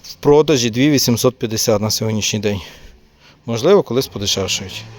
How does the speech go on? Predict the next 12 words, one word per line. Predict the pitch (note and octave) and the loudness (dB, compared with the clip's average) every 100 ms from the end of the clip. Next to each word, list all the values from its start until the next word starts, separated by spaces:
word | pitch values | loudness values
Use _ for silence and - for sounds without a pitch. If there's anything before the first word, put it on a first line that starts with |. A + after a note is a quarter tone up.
| - | -6
Окремо | A#2 - D#3+ D3+ | -4 2 4 4
тушок | B2+ F#3 G#3 D3 - | 0 0 2 0 0
ще | C#3+ C#3+ | 2 2
немає | A#2 G#2+ G2 | 2 0 -2
в | |
продажу. | - G#2 F#2+ F#2 G2 _ - - - - | -6 -10 -10 -12 -14 _ -20 -20 -20 -8
Тільки | F3 - A#2+ | -6 -2 0
лише | A2+ - C3 | 0 2 0
в | |
комплекті. | - A2 - F#2 - - | 0 -10 -8 -12 -12 -14
З | A2 | -8
високотоковим | G#2+ C3 - - D3+ - C#3+ | -2 -2 -2 0 0 2 0